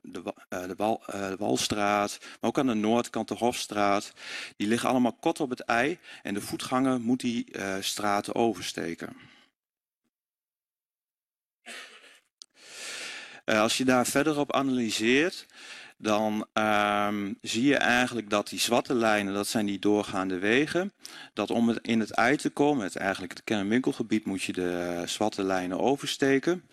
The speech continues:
Dat is een soort van barrière, dat is eigenlijk hier aan de orde, maar ook aan de overkant van de binnenstad. Vervolgens, als je naar het,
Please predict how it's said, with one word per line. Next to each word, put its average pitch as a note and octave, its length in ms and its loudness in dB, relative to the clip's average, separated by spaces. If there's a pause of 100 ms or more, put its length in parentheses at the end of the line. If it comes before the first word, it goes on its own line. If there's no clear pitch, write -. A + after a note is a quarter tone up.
(100)
Dat G2+ 140 -6
is F2+ 120 -8
een F2+ 80 -8
soort G2+ 300 0
van G2 240 -2
barrière, G#2 520 0
dat G2 160 -2
is - 100 -8
eigenlijk F2+ 320 -8
hier B2 160 0
aan B2 160 2
de A2+ 140 -2
orde, A2 400 -2 (220)
maar E2 160 -10
ook F2 180 -8
aan F#2+ 140 -4
de F#2+ 60 -2
overkant A#2+ 480 0
van - 140 -6
de A2 80 -2
binnenstad. G#2 640 -2 (580)
Vervolgens, A2+ 440 -2
als G#2+ 120 -4
je A2+ 80 -8
naar G#2 120 -4
het, - 200 -14